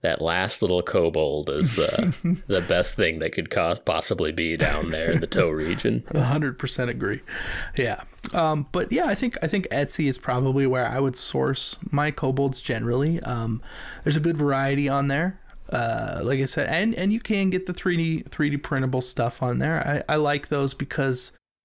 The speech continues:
Speaker 2: you know, I can, I got some more options. I got size options, right, with a three D printer. Whereas buying 'em straight, I don't always have that size option. I don't necessarily like my kobolds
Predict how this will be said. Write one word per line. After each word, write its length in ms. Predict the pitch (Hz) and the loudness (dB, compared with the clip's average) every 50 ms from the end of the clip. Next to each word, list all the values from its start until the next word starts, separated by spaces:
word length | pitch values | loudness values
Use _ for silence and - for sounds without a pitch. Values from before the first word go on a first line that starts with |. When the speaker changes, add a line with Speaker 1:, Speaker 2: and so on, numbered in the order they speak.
| _ _ _ - | _ _ _ -4
Speaker 2:
you 120 | - - 165 | 0 0 2
know, 80 | 160 | 2
I 140 | 165 175 190 | 2 0 0
can, 180 | 190 190 196 - | 0 -2 -2 0
I 140 | 151 185 185 | 0 0 2
got 200 | 190 180 165 156 | 2 2 2 0
some 160 | - 156 151 | 0 0 2
more 140 | 147 139 120 | 2 2 0
options. 440 | 113 110 101 - - - - - - | 0 -2 -4 -4 -4 -6 -4 -2 -2
I 40 | 151 | -2
got 140 | 143 139 - | 0 0 0
size 360 | - - 123 120 120 117 - | 0 0 0 -2 -2 -4 -6
options, 480 | - 90 - - - - - - - - | -8 -8 -6 -4 -4 -4 -2 -4 -2 -2
right, 140 | 113 107 | -2 -2
with 100 | 101 98 | -2 -2
a 60 | 107 - | -4 -4
three 220 | - - - 104 | -4 -2 -2 -2
D 80 | 113 107 | -2 -4
printer. 500 | - - - - 135 - - 123 - - - - - - - - - - | -4 -4 -4 -4 -4 -4 -4 -4 -6 -6 -12 -16 -16 -14 -16 -10 -2 0
Whereas 320 | 147 135 113 117 127 127 | 2 2 2 2 0 -2
buying 300 | - - 170 175 160 151 | 0 0 0 2 2 0
'em 100 | 139 127 | -2 -2
straight, 500 | - - - - 131 127 127 - - - - - | -4 -4 -2 0 2 2 0 0 -2 -6 -10 -6
I 200 | 208 - - 254 | -4 0 2 2
don't 160 | 269 254 262 | 2 2 2
always 240 | 320 330 277 - - | 2 2 2 2 0
have 120 | 151 131 | 0 0
that 160 | - 240 240 | 0 0 0
size 260 | - - 123 113 113 - | 0 0 0 -2 0 -2
option. 260 | 123 123 - - 151 - | -4 -4 -2 -4 -4 0
I 100 | - 220 | 0 0
don't 120 | 254 240 | 2 2
necessarily 720 | 233 240 214 - - 180 - 247 233 233 220 196 185 175 139 | 2 2 2 0 0 0 0 2 2 2 2 2 2 2 2
like 320 | - 156 160 175 170 - | 0 0 0 0 0 0
my 120 | 170 143 | 0 0
kobolds 600 | 135 - - 160 156 143 139 135 127 123 123 - | 0 0 0 0 2 2 2 2 0 0 -2 -4